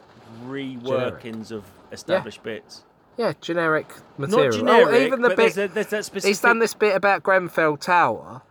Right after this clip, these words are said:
Speaker 2: which has been
Speaker 1: Stuart
Speaker 2: pulled
Speaker 1: Lee.
Speaker 2: up now as
Speaker 1: That
Speaker 2: well.
Speaker 1: reminded me of Stuart Lee when he saw
Speaker 2: It's the
Speaker 1: nine eleven.
Speaker 2: same,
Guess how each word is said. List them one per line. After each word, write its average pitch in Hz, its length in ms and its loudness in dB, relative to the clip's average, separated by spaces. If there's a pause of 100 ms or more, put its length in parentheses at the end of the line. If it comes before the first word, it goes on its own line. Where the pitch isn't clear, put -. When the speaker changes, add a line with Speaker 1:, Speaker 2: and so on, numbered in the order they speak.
(320)
Speaker 2:
which 135 260 -4
has 131 240 -4
been 131 280 -2
Speaker 1:
Stuart 190 340 2
Speaker 2:
pulled - 100 0
Speaker 1:
Lee. 165 140 4
Speaker 2:
up 110 100 -4
now 117 240 -6
as 110 80 -10
Speaker 1:
That - 80 -4
Speaker 2:
well. 262 160 6
Speaker 1:
reminded 254 320 0
me 214 100 0
of 190 60 -2
Stuart 202 400 -4
Lee 190 180 -4
when 175 100 -6
he 170 60 -8
saw 180 240 -8
Speaker 2:
It's 180 160 0
the 175 60 -2
Speaker 1:
nine - 0 -
eleven. 175 260 0
Speaker 2:
same, 170 1160 0